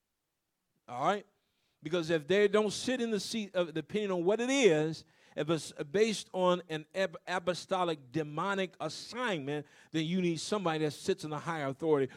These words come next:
which is an ap-, a-, apostolic authority to break the curse. Somebody ought to say amen. All right.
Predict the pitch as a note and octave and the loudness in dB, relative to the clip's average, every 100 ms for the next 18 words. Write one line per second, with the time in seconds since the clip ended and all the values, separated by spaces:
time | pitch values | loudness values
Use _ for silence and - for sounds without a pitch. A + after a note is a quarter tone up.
0 | - D#3 E3 D3+ C#3 C#3 C#3+ C3+ - - | 0 2 2 0 -2 -4 -6 -10 -10 -8
1 | D3 - D#3+ D#3+ D3 - F3 D#3 C#3+ - | -6 0 0 0 -6 -2 2 2 2 -2
2 | C#3 - - B3+ D#3 C#3 C3+ C3+ B2+ A#2+ | -4 -2 4 6 6 2 -4 -8 -8 -10
3 | - - A#2+ G2+ - _ _ _ _ _ | -10 -10 -10 -10 -20 _ _ _ _ _
4 | _ _ _ _ _ _ _ _ _ _ | _ _ _ _ _ _ _ _ _ _
5 | _ _ _ _ _ _ _ _ _ _ | _ _ _ _ _ _ _ _ _ _
6 | _ _ _ _ _ _ _ _ _ _ | _ _ _ _ _ _ _ _ _ _
7 | _ B2+ C3 C#3 D3 D#3+ E3 F#3+ G3+ A2 | _ -10 -4 -4 -2 -2 -2 0 0 -2
8 | - _ _ _ _ _ _ _ _ _ | -10 _ _ _ _ _ _ _ _ _
9 | _ _ _ D3 D3+ G2 | _ _ _ 0 0 -2